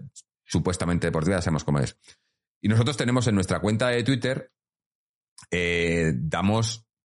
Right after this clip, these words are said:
los titulares de la prensa. Entonces, eh, un oyente nos comentó, eh, que, que quizás no tenía mucho sentido si, si decíamos que no consuman y damos los titulares nosotros, pero hete aquí que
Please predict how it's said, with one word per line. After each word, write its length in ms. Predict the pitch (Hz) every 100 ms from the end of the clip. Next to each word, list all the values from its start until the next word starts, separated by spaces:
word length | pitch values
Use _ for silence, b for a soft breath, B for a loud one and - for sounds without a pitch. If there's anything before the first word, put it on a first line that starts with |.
| -
los 180 | 87 -
titulares 400 | 69 76 85 82
de 80 | 78
la 140 | 76
prensa. 420 | 123 143 71 110 _ _ _ -
Entonces, 600 | 156 - 101 98 - -
eh, 240 | 78 78
un 160 | 78 92
oyente 320 | 92 98 101
nos 140 | 98
comentó, 640 | - 76 71 80 69 62 - _ _
eh, 320 | 67 71 69
que, 200 | - 65
que 120 | - 64
quizás 240 | 67 78
no 80 | 92
tenía 200 | 101 101
mucho 200 | 98 87
sentido 320 | 85 76 120
si, 120 | 87 78 -
si 100 | 92
decíamos 420 | 87 117 117 101
que 80 | 90
no 140 | 92
consuman 560 | 110 104 123 95 69 - _ _ _ -
y 60 | 90
damos 260 | 90 92 95
los 120 | 92
titulares 360 | 87 98 95
nosotros, 540 | 92 90 101 113 156 _ _ _ _ _ _ _ _ _
pero 360 | 110 104 107 107
hete 240 | 113 113
aquí 300 | 117 107 131
que 640 | 120 98 95 92 90 87